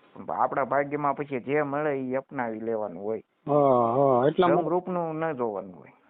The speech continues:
Speaker 2: એટલે ઘર ચલાવી દે ને રસોઈ બનાવી દે, બીજું જોઈએ શું?
Speaker 1: બ-, અત્યારે તો સાહેબ જો હું બધું હાથે કરું, જો અમે રસોઈ પાણી કરવી,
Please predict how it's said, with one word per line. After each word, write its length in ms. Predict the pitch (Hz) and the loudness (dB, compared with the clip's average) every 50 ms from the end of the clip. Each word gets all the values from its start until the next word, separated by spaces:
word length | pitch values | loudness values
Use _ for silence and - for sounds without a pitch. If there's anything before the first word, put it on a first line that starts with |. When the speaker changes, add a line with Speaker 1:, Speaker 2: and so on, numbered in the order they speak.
| _ _ - | _ _ 0
Speaker 2:
એટલે 160 | 208 220 202 | 2 2 2
ઘર 240 | 147 165 180 208 202 | 4 4 4 4 2
ચલાવી 420 | 196 196 185 190 202 196 190 185 180 | 2 2 2 4 4 4 4 4 4
દે 220 | 175 180 180 180 | 4 4 4 4
ને 180 | 175 175 175 175 | 4 2 2 4
રસોઈ 340 | 190 202 196 - 202 180 170 | 2 2 2 2 2 2 4
બનાવી 400 | 165 180 185 185 180 180 180 170 | 4 2 4 4 4 4 2 2
દે, 120 | 170 170 | 0 -2
બીજું 400 | 160 170 170 165 147 143 151 151 | 0 -2 -2 -2 -4 -6 -4 0
જોઈએ 200 | 170 175 180 170 | 2 2 2 0
શું? 200 | - 156 131 113 - _ _ _ _ _ _ _ _ _ - 117 | 0 -4 -6 -8 -8 _ _ _ _ _ _ _ _ _ -8 -2
Speaker 1:
બ-, 100 | 120 147 | 2 2
અત્યારે 400 | 151 151 156 - 190 196 202 208 | 4 4 4 4 2 2 2 2
તો 140 | 208 190 | 0 0
સાહેબ 300 | 185 196 190 190 190 170 | 2 2 2 2 2 2
જો 100 | 180 196 | 2 2
હું 120 | 190 190 185 | 4 4 2
બધું 220 | 185 180 180 165 | 0 2 2 2
હાથે 320 | 139 143 160 - 180 143 127 | 2 2 2 2 2 0 2
કરું, 300 | 151 151 151 143 127 127 | 2 0 0 0 0 0
જો 60 | 143 | 0
અમે 400 | 147 143 135 131 139 139 139 135 | 2 2 2 2 0 0 0 0
રસોઈ 300 | 143 151 147 175 156 156 | 0 0 0 0 0 2
પાણી 280 | 151 156 156 156 151 | 2 0 0 0 0
કરવી, 360 | 131 160 160 170 175 170 - | 0 0 0 0 -2 -4 -6